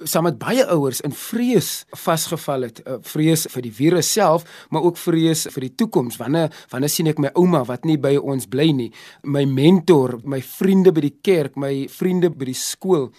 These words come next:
Daar's baie van hulle wat ook, uh, in depressie en, en angs ingeval het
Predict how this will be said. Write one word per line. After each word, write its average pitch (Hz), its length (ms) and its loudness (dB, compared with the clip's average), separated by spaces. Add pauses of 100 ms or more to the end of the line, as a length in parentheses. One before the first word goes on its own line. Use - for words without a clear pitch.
(160)
Daar's 139 180 -10
baie 147 220 -6
van 170 200 -4
hulle 156 200 -2
wat 139 240 -6 (260)
ook, 165 300 0
uh, 143 300 -2
in 135 100 -6
depressie 156 600 -4
en, 131 120 -4
en 127 200 -12
angs 208 340 -2
ingeval 135 600 -6
het 127 140 -10